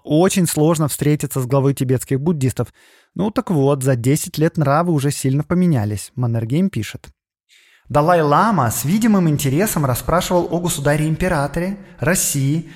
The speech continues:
нынешней силе армии и тому подобном. Один из его первых вопросов был, не имею ли я поручения к нему. На его лице было видно, с каким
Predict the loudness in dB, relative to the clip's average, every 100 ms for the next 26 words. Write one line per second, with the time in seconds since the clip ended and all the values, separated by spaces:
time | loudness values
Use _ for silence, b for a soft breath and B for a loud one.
0 | B 2 4 2 0 0 0 0 0 0
1 | 0 0 -2 -2 -6 -6 -2 -2 -2 -4
2 | -6 -8 -10 -12 -20 _ b b b 0
3 | 4 2 2 0 0 0 0 0 0 2
4 | 2 2 2 0 0 -2 -2 -2 2 4
5 | 4 4 4 2 0 0 0 0 0 0
6 | 0 0 2 0 -2 0 2 2 0 -8
7 | -18 -20 _ b b b b b _ -4
8 | 0 2 2 0 0 -2 0 2 2 0
9 | 0 -2 -4 -6 -4 -4